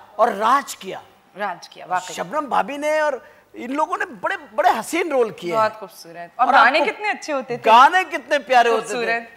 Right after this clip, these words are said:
Speaker 1: वहीं बैठे हुए, प्यार भरे दो शर्मीले,
Speaker 2: नहीं।
Speaker 1: वो आंखें झपकी जा रही हैं।
Speaker 2: कितने अच्छे गाने होते हैं।
Speaker 1: बहुत प्यारे।
Speaker 2: Melody, बहुत खूबसूरत।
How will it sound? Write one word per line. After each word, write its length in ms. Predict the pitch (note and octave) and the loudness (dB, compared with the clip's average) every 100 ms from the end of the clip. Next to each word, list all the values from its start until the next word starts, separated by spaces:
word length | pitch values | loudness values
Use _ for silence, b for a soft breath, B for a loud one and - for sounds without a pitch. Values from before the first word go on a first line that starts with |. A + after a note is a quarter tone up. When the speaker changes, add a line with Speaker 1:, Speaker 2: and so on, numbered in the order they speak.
| - | -4
Speaker 1:
वहीं 220 | A#3+ C#4+ | 2 4
बैठे 280 | C4+ A#3+ G3+ | 4 2 2
हुए, 180 | G3+ G3 | -2 -4
प्यार 340 | C#3 G3 A3 | -2 2 2
भरे 200 | G#3 G#3 | 2 -4
दो 160 | G3+ G3 | -4 -4
शर्मीले, 460 | F#3+ F#3+ F#3 F#3 | -6 -8 -8 -8
Speaker 2:
नहीं। 360 | F3 G#3+ A3+ G#3+ | -8 -4 -4 2
Speaker 1:
वो 80 | A3 | 6
आंखें 320 | A#3 A#3 C4 | 6 6 0
झपकी 240 | G#3+ E3 | -2 -2
जा 80 | G3+ | -2
रही 120 | F#3+ | -2
हैं। 640 | F#3+ F#3+ F#3 F3+ F3+ F3 E3 | -2 -6 -8 -8 -8 -8 -10
Speaker 2:
कितने 1400 | F3+ B4+ - - - D4+ D#4 D#4 - - - - - | -10 -12 -12 -12 -10 -10 -8 -10 -12 -14 -16 -12 -4
अच्छे 240 | C#4 - D4 | -4 -2 0
गाने 240 | G#3 F3 | 0 -2
होते 160 | D#3+ D#3 | -10 -10
हैं। 100 | E3 | -4
Speaker 1:
बहुत 240 | C4+ D#4 | 0 0
प्यारे। 400 | B3 - G#3+ G#3 | 0 0 2 2
Speaker 2:
Melody, 440 | A3 G#3+ G3 F#3+ F#3 | 2 -2 -6 -12 -8
बहुत 320 | G3 D#4 - | -2 -2 -2
खूबसूरत। 440 | B3 - G3 - | -14 -18 -20 -20